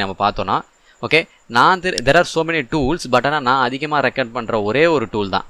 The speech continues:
ஆக்சுவலா. ஏன்னா பாத்தீங்கன்னா, ஒண்ணு பப்சூட் நம்ம யூஸ் பண்றது நார்மலா அந்த பப்சூட் யூஸ் பண்றோம். இன்னொன்னு வந்து பெஸ்டா ஒரு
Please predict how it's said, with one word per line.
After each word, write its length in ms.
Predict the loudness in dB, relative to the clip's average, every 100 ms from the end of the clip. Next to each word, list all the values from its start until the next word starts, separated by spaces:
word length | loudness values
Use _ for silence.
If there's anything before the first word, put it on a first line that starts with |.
| -6
ஆக்சுவலா. 260 | -6 -6 -8 -8 -20 -8
ஏன்னா 140 | -2 2
பாத்தீங்கன்னா, 280 | 2 2 0 0
ஒண்ணு 180 | 0 -2 0
பப்சூட் 480 | 0 0 -2 -4 -4 -4
நம்ம 160 | -4 -4
யூஸ் 160 | -6 -6
பண்றது 240 | -4 -2 -2
நார்மலா 280 | -2 -2 -4
அந்த 100 | -4 -2
பப்சூட் 360 | -2 -2 -8 -6
யூஸ் 120 | -8 -8
பண்றோம். 280 | -8 -6 -8 _ _ -20 -2 0
இன்னொன்னு 240 | 2 2
வந்து 140 | 0 0
பெஸ்டா 300 | 0 2 2 2
ஒரு 100 | 2